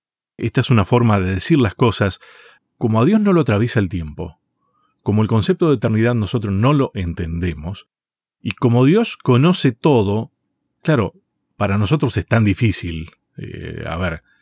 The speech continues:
¿qué quiere decir con todo esto? Pero va con su naturaleza de amor, el que nos ame y que si era necesario, estaba dispuesto a morir, porque además fue voluntario, ¿no?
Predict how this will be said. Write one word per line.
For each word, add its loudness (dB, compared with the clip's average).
¿qué -10
quiere -2
decir -2
con -8
todo -4
esto? -10
Pero -2
va 0
con 2
su 0
naturaleza 0
de -2
amor, 2
el -2
que -2
nos 0
ame 2
y 0
que 0
si 0
era 4
necesario, 0
estaba -2
dispuesto 0
a 2
morir, 0
porque 0
además 2
fue 4
voluntario, 2
¿no? -6